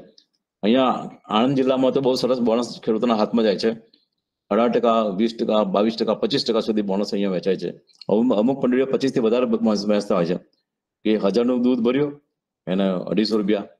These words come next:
ઢોર સુધારણા ફંડ દસ ટકા. એટલે ગામમાં રહેતા પશુઓ માટે કંઈ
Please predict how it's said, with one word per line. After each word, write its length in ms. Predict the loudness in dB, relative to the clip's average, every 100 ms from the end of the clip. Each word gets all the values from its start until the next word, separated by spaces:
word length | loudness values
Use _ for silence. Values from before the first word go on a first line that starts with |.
| _ _ _ _ _ _ _ _ -20 -20 -20 -20 _ -20 -14 -8 -6 -4 -4 0
ઢોર 180 | 0 0
સુધારણા 300 | 0 0 0
ફંડ 260 | 0 -2 -4 -10 _ _ _ _ _ _ _ -20 -20 _
દસ 220 | -2 0 0
ટકા. 280 | -2 -2 -4 -12 _ _ _ _ _ -2
એટલે 100 | 0
ગામમાં 320 | 2 2 2
રહેતા 140 | 2
પશુઓ 420 | 0 0 2 2 2
માટે 300 | 2 2 2 0 -2 -8 -2
કંઈ 200 | 0